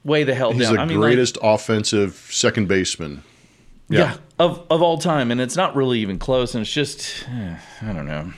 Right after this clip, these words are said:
Speaker 1: You know how it
Speaker 2: But
Speaker 1: is,
Speaker 2: he was
Speaker 1: man.
Speaker 2: a jerk, Jeff. He was a real jerk to us.
Speaker 1: <laughs> Was, I remember something about that. I don't recall. Like, you know what?
Speaker 2: Dude, I lo-,
Speaker 1: I
Speaker 2: I
Speaker 1: look-
Speaker 2: love Jeff Kent.
Speaker 1: Yeah,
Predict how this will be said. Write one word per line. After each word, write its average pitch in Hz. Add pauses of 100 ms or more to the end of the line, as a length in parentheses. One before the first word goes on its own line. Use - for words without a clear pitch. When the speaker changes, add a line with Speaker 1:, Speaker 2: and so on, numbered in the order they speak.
(840)
Speaker 1:
You 151
know 147
how 107
it 101
Speaker 2:
But 95
Speaker 1:
is, 95
Speaker 2:
he -
was 95
Speaker 1:
man. 92
Speaker 2:
a 92
jerk, 120
Jeff. 98
He 143
was 147
a 95
real 120
jerk 113
to 80
us. - (560)
Speaker 1:
<laughs> 107
Was, 196
I 240
remember 175
something 139
about 85
that. 78
I 123
don't 156
recall. 127 (380)
Like, 170 (400)
you 180
know 233
what? 214 (320)
Speaker 2:
Dude, 165
I 208
lo-, 110
Speaker 1:
I 214
Speaker 2:
I -
Speaker 1:
look- 101
Speaker 2:
love 110
Jeff 92
Kent. 87 (920)
Speaker 1:
Yeah, 269